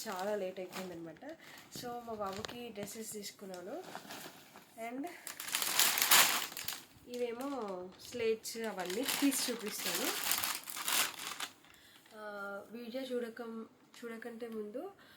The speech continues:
ఒక రిక్వెస్ట్ అందరికీ, నా వీడియోస్ కనుక మీకు నచ్చినట్టయితే ప్లీజ్ సబ్స్క్రైబ్ చేసుకుని ఆ తర్వాత చూడండి.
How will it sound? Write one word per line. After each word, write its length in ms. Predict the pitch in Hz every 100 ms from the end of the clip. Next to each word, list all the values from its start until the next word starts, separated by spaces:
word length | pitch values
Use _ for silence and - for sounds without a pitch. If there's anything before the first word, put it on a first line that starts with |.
| - 202
ఒక 160 | 208
రిక్వెస్ట్ 500 | 214 208 226 220 -
అందరికీ, 760 | 202 196 196 190 262 330 302 226
నా 180 | 220
వీడియోస్ 380 | 220 220 202 220
కనుక 240 | 240 226 220
మీకు 220 | 220 214
నచ్చినట్టయితే 560 | 170 - 202 202 190
ప్లీజ్ 280 | 233 220 220
సబ్స్క్రైబ్ 460 | 214 196 - 220 208
చేసుకుని 280 | 196 247 240
ఆ 40 |
తర్వాత 400 | 214 180 185 185
చూడండి. 520 | 190 185 175 185 330